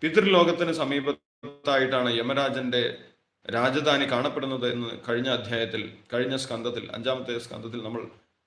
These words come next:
കണ്ടു. ആ യമരാജധാനിയുടെ സ്ഥാനം അവിടെ വിശദീകരിക്കുന്നുണ്ടായിരുന്നു. ആ യമരാജധാനിയുടെ പേരാണ് സംയമനി എന്ന് പറയുന്നത്.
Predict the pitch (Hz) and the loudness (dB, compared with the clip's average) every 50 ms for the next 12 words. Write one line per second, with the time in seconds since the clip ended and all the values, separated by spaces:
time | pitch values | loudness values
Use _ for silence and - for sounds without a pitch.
0 | _ - 120 131 139 143 143 143 - - - _ _ _ _ _ _ _ _ _ | _ -2 -2 -2 0 0 -4 -4 -6 -14 -20 _ _ _ _ _ _ _ _ _
1 | _ _ _ _ _ _ - 117 123 127 120 117 - - - - - _ - 123 | _ _ _ _ _ _ -4 0 2 2 2 0 -2 -6 -10 -14 -18 _ -8 -4
2 | 123 143 156 170 165 165 165 156 156 143 151 147 143 139 139 135 127 127 123 - | -2 0 2 4 6 6 6 6 4 0 0 0 0 0 -2 -4 -4 -4 -6 -2
3 | 123 127 127 135 156 165 165 160 - 123 117 113 110 107 107 - - 120 120 131 | 2 4 6 6 6 4 2 0 -2 -2 0 0 -2 -2 -4 -6 -6 -4 -2 -2
4 | 127 131 127 123 139 127 127 123 123 117 113 113 113 113 113 117 113 - - - | -2 -2 -2 -2 -4 -4 -4 -2 0 2 4 4 2 2 -2 -6 -8 -10 -16 -20
5 | _ _ _ _ _ _ _ _ _ _ _ _ _ _ _ _ _ _ - 135 | _ _ _ _ _ _ _ _ _ _ _ _ _ _ _ _ _ _ -4 0
6 | 131 143 147 143 131 127 135 147 156 160 160 156 170 165 151 127 131 131 135 135 | 2 2 2 2 2 0 0 4 4 4 4 4 0 -4 0 2 4 4 4 4
7 | 131 131 127 123 127 123 117 - - - - _ _ _ _ _ - 131 135 151 | 2 0 0 2 2 2 0 -2 -6 -14 -20 _ _ _ _ _ -8 -4 -2 0
8 | 170 175 180 170 151 143 131 127 123 120 - - - 117 123 123 135 139 135 131 | 0 0 0 -2 -2 -2 -4 -8 -10 -10 -8 -4 -4 -2 -2 -2 -4 -4 -4 -2
9 | 127 123 123 117 113 - - 101 104 95 95 98 95 | -2 -2 -4 -4 -4 -6 -10 -10 -10 -10 -14 -16 -20